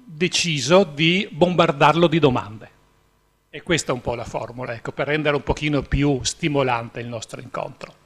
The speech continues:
Se gli va bene, ti presti? Bene,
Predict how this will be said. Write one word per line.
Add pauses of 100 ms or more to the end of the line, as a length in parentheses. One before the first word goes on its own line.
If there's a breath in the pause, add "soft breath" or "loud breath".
(460 soft breath)
Se
gli
va
bene, (840)
ti
presti?
Bene,